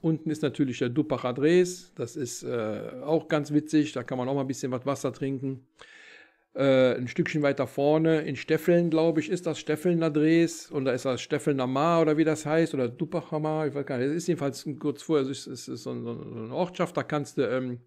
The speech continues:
parken, da kannst du um so ein Maar wandern, dann gibt's dann auch nochmal eine Quelle, ähm, und die andere Quelle auf der anderen Straßenseite, die ist aber, soweit ich weiß, versiegt und kommst du kaum hin.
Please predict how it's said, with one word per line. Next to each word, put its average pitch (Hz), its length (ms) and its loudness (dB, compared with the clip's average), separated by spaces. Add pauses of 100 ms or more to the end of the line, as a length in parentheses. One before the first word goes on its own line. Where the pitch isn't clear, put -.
(520)
parken, 147 380 0
da 135 80 -2
kannst 143 280 -4
du 135 40 -2
um 131 140 -4
so 127 60 -4
ein 120 60 -2
Maar 143 300 2
wandern, 151 380 2
dann 127 120 -2
gibt's - 180 -6
dann 123 100 -4
auch 156 120 0
nochmal 147 600 2
eine 143 240 0
Quelle, 143 600 2
ähm, 127 280 -8
und 123 120 -8
die 127 100 -2
andere 143 280 0
Quelle 147 240 2
auf 131 120 -2
der 135 100 -4
anderen 151 180 -2
Straßenseite, 147 720 0
die 123 60 -6
ist 131 100 -4
aber, 127 280 2
soweit 139 280 0
ich 147 160 -8
weiß, 131 200 -2
versiegt 135 500 -4
und 139 80 -4
kommst 139 240 -4
du 120 60 -12
kaum 123 180 -4
hin. 175 280 -2